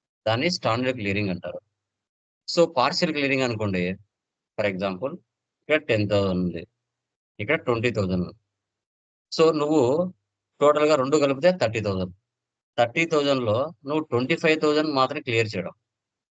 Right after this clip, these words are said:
ఓకే, ఈ రెండు కలిపితే థర్టీ థౌజండ్ అవుతుంది. ఈ థర్టీ థౌజండ్ లో నువ్వు ఎంత క్లియర్ చేస్తావు? ట్వంటీ ఫైవ్ థౌజండ్ క్లియర్ చేస్తావు.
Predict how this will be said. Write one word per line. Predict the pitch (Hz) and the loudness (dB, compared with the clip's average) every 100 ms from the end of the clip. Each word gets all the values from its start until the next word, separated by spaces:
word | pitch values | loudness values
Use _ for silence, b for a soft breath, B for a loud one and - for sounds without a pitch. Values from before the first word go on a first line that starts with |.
| _ _ _ _ _ _ _ _ 107 | _ _ _ _ _ _ _ _ 0
ఓకే, | 151 147 | 2 2
ఈ | 120 | 2
రెండు | 127 147 135 | 2 4 4
కలిపితే | 131 135 175 233 - _ - | 4 4 2 2 -6 _ -2
థర్టీ | 113 120 | 0 0
థౌజండ్ | 110 117 107 | 2 2 0
అవుతుంది. | 90 87 80 - _ _ _ _ _ _ _ _ _ _ _ _ _ _ _ 131 | -2 -6 -10 -16 _ _ _ _ _ _ _ _ _ _ _ _ _ _ _ -2
ఈ | 147 127 | 2 4
థర్టీ | 123 165 165 | 4 4 4
థౌజండ్ | 151 139 113 | 4 4 4
లో | 127 190 - _ | 2 2 -6 _
నువ్వు | 131 131 131 | 0 2 2
ఎంత | 156 | 0
క్లియర్ | 147 151 147 | 0 0 0
చేస్తావు? | 139 143 135 135 139 _ _ _ - | -2 0 0 0 -6 _ _ _ -6
ట్వంటీ | 123 127 143 | -4 -4 0
ఫైవ్ | 131 123 | 0 0
థౌజండ్ | 110 113 139 | -2 -2 -2
క్లియర్ | 110 95 | -2 -2
చేస్తావు. | 90 92 - | -4 -6 -16